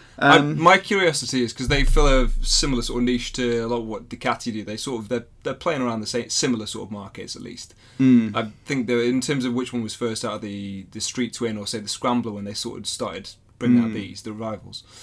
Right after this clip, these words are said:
Speaker 2: Um, my curiosity was which one was actually doing it better or which one's got more hype. And I actually think Triumph's probably got more hype than Ducati does for their classic
Speaker 1: Mm.
Speaker 2: range.
Speaker 1: Mm.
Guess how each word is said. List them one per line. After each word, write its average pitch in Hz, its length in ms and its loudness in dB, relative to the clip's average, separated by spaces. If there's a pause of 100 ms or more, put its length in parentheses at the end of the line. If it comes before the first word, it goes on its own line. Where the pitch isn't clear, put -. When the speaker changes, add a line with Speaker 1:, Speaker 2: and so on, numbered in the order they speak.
(400)
Speaker 2:
Um, 120 720 2 (220)
my 135 220 4
curiosity 127 460 -2
was 120 180 -2
which 123 360 -4
one 117 500 0
was 120 180 -2
actually 120 420 -4
doing 120 340 0
it 101 160 -14
better 117 200 -4
or 110 120 -6
which 123 240 -4
one's 120 120 -6
got 120 140 -8
more 110 180 -2
hype. 123 260 -4
And 117 80 -8
I 131 80 -2
actually 139 180 -8
think 123 180 -4
Triumph's 123 360 -6
probably 123 260 -4
got 117 120 -6
more 110 200 -4
hype 110 220 -6
than 104 280 -6
Ducati 123 440 -6
does 101 180 -6
for - 120 -14
their 104 360 -12 (300)
classic 120 340 8
Speaker 1:
Mm. 113 40 -8
Speaker 2:
range. 95 360 -14
Speaker 1:
Mm. 135 380 0